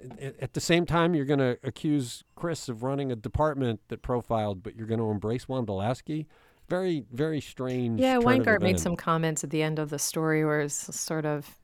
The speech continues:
Speaker 2: kinda icky things like, "Well, Wondolowski, you know, what he said weren't, wasn't the, wasn't the worst thing that you could say about,"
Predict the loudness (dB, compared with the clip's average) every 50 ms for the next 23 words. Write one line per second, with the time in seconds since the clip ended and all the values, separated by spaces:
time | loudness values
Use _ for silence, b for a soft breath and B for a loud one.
0 | _ _ -2 0 2 2 2 2 2 0 0 0 -2 -4 -2 -2 -2 -2 -2 -4
1 | -2 0 0 0 0 -2 -2 -4 -4 -2 0 0 -2 -2 -4 _ _ _ _ _
2 | _ _ -4 -2 0 2 2 4 4 4 4 2 0 0 0 0 2 2 2 2
3 | 2 2 2 2 2 2 2 2 2 2 2 2 4 4 4 2 0 0 0 0
4 | 0 0 0 0 0 2 2 2 0 0 -2 0 0 2 2 4 4 4 4 6
5 | 6 6 6 4 2 0 0 0 0 0 -2 -2 -2 -2 -2 -4 -6 -6 -6 -4
6 | -2 -2 0 0 2 2 2 2 2 2 2 0 0 0 0 0